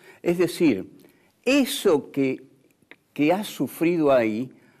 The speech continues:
lo ha tenido que sufrir por nosotros. Entonces, la pregunta inmediata es,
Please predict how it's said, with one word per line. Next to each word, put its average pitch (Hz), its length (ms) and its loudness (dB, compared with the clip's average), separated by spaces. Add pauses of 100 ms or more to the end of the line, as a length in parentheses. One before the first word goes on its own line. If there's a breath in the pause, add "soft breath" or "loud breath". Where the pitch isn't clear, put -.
lo 170 200 2
ha 240 120 0
tenido 214 440 2
que 147 100 -2
sufrir 180 580 -6
por 135 200 0
nosotros. 120 720 -2
Entonces, 180 440 -4 (380 soft breath)
la 160 220 0
pregunta 214 480 0
inmediata 156 640 2
es, 180 320 0